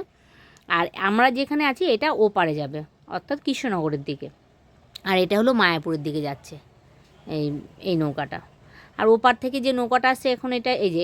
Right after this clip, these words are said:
এটা মায়াপুরের দিকে যাচ্ছে। আর ওপার থেকে যে নৌকাটা এসে তোমাদের বলতে চাইছিলাম, ওটা এখন এখানে এসে দাঁড়াবে, আর আমাদের নৌকাটা আবার ছাড়বে এখন, এক্ষুনি ছাড়বে আমাদের নৌকাটা। তো চলো, দেখো গরমের দিনে বেশ বিকেল বিকেল বেরিয়েছি, এখন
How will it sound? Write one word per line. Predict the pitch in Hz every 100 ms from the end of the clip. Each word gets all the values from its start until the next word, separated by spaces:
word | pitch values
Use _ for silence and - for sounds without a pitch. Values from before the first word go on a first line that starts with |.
| 175
এটা | 220
মায়াপুরের | 190 160 147 156
দিকে | 139 147
যাচ্ছে। | 143 139 - 160 _ - - -
আর | 190
ওপার | 190 226
থেকে | 233 262
যে | 262 269
নৌকাটা | 262 262 269
এসে | 277 302
তোমাদের | 277 277 277
বলতে | 262 262
চাইছিলাম, | 262 247 247 294
ওটা | 254 247
এখন | 254 285
এখানে | 269 269 269
এসে | 302
দাঁড়াবে, | 254 240 311
আর | 440 233
আমাদের | 196 196
নৌকাটা | 185 175 175 185
আবার | 202 - -
ছাড়বে | - 165 139
এখন, | 135 139 160 - _ _ -
এক্ষুনি | 247 - 392
ছাড়বে | 320 190 151
আমাদের | 147 147 151
নৌকাটা। | 147 143 143 151 - _ _ _ - _ -
তো | 269
চলো, | 247 247 240 320 - _ _ -
দেখো | 208 - 294
গরমের | 220 196 208 240 196
দিনে | 214 233 214
বেশ | 214 220 - -
বিকেল | 180 190 208
বিকেল | 202 208 220
বেরিয়েছি, | 175 175 202 202 220
এখন | 196 233